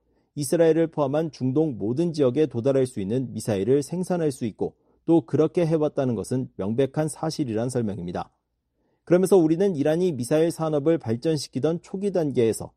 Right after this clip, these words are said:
북한이 매우 중요한 역할을 했다는 사실을 알고 있다고 말했습니다.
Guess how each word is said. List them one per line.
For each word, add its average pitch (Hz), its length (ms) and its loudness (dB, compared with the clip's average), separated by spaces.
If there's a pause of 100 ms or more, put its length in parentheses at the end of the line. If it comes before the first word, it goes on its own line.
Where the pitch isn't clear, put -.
(340)
북한이 151 300 4
매우 151 260 6
중요한 156 520 -2
역할을 165 400 -2
했다는 139 320 0
사실을 120 400 -4
알고 113 340 0
있다고 98 300 -2
말했습니다. 87 600 -6